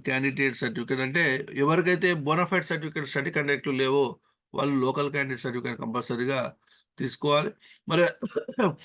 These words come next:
విద్యార్థి అర్హతకు సంబంధించినటువంటి జిఎన్ఎం లేదా బీఎస్సీ నర్సింగ్ సర్టిఫికేట్, తెలంగాణ నర్సింగ్ కౌన్సిల్ రిజిస్ట్రేషన్ సర్టిఫికేట్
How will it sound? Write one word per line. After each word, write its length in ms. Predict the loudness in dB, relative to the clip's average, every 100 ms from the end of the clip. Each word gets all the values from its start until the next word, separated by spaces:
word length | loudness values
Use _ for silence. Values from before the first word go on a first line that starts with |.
| -20 -16 -2
విద్యార్థి 440 | 0 4 4 6 6
అర్హతకు 300 | 6 2 0
సంబంధించినటువంటి 840 | 0 0 -2 -2 -4 -2 -2 2 2 2 -4 -20 -20 _ -14 -4
జిఎన్ఎం 520 | 2 4 4 4 2 0 -4 -10 _ _ _ _ _ _ -2
లేదా 240 | 2 4 4 2 _ _ _ _ -6
బీఎస్సీ 440 | 0 4 4 4 0 0
నర్సింగ్ 360 | 0 -2 -4
సర్టిఫికేట్, 520 | -6 -4 -4 -2 -2 -2 -6 _ _ 0
తెలంగాణ 400 | 2 4 6 6 4
నర్సింగ్ 300 | 2 2 2
కౌన్సిల్ 380 | 2 2 2 4 4 0 -18 -20 _ -6
రిజిస్ట్రేషన్ 580 | 2 2 4 2 2 0 -2
సర్టిఫికేట్ 500 | -2 -4 -2 -2